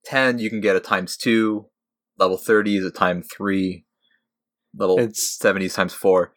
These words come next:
Speaker 1: et cetera.
Speaker 2: It's basically a combat effectiveness multiplier, multiplier, multiplier.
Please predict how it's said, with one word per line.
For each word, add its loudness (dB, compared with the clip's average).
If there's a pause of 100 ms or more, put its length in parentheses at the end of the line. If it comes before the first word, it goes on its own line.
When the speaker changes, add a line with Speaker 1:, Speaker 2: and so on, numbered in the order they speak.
(160)
Speaker 1:
et -16
cetera. 2 (420)
Speaker 2:
It's -6
basically -4
a -2 (120)
combat -4
effectiveness -8
multiplier, -8 (180)
multiplier, -8
multiplier. -4